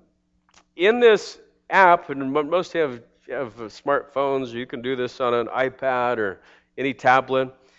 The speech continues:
YouVersion, uh, you can pick the version of the Bible that we use here at Centennial or version that you read,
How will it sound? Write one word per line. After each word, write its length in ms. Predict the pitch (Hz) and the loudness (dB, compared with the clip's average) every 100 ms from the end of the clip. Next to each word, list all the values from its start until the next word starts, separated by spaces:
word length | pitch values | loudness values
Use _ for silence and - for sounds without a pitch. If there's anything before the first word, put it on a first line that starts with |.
| _ _ - | _ _ -10
YouVersion, 880 | 151 185 165 156 127 143 143 143 139 _ - | -6 -2 2 2 2 0 0 -2 -10 _ -6
uh, 100 | 131 | -2
you 160 | 113 123 | -2 -4
can 200 | 127 120 | -6 -10
pick 400 | - 156 - - - _ _ 139 127 127 | -2 -2 -2 -6 -20 _ _ -20 -20 -6
the 160 | 127 | -6
version 360 | 107 135 147 139 | -2 -2 -2 -2
of 40 | |
the 80 | 131 | -2
Bible 580 | 110 117 139 151 190 190 _ - | 2 2 2 -2 -6 -8 _ -10
that 80 | |
we 120 | 127 120 | -8 -6
use 240 | 135 131 | -8 -8
here 100 | 147 | -10
at 60 | 135 | -10
Centennial 500 | 135 - 156 180 151 | -12 -8 -6 -2 -2
or 80 | |
version 520 | 113 107 113 139 139 135 | -4 -8 -6 -6 -6 -8
that 200 | 131 - | -8 -8
you 80 | |
read, 380 | 127 135 147 156 | -6 -4 -2 -4